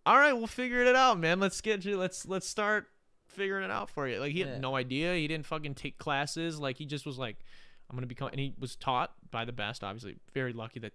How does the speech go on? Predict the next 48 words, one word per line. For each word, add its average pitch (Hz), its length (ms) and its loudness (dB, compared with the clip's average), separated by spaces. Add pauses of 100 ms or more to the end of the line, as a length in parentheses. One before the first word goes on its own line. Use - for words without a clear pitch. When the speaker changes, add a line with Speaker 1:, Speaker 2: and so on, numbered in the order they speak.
(120)
Speaker 1:
that 101 180 -10
couldn't 107 160 -12
happen 104 240 -12
today, 95 240 -8
probably. 98 460 -10
You 98 100 -12
Speaker 2:
Yeah. - 80 -14
Speaker 1:
can't 69 100 -12
just - 160 -16
walk 82 240 -10
in 107 80 -12
and 101 60 -14
be 104 80 -12
like, 95 100 -10
"Yo, 90 140 -12
let 90 100 -12
me 104 60 -12
be 107 120 -12
pilot." 104 280 -10
They'd - 100 -12
be - 80 -12
like, 101 140 -14 (360)
"You - 80 -14
know 98 80 -10
what, - 80 -12
Speaker 2:
They'd - 60 -16
Speaker 1:
fuck - 180 -10
Speaker 2:
be, 98 80 -10
Speaker 1:
you." 80 120 -8
Speaker 2:
they'd 120 80 -6
be 120 60 -8
like, 113 200 -8 (140)
"Where's 117 260 -8
your 104 120 -12
money, 110 340 -10
bro? 101 240 -10
You 190 120 6
gotta 220 180 2
Speaker 1:
<laughs> 156 180 2
Speaker 2:
take - 80 -4
this 131 180 -12
class." 139 460 -2
Speaker 1:
"Yeah, 143 140 -2
you're 151 100 -4
gonna 165 160 -2
take 147 240 -4
these 131 260 -2
fucking 127 540 -2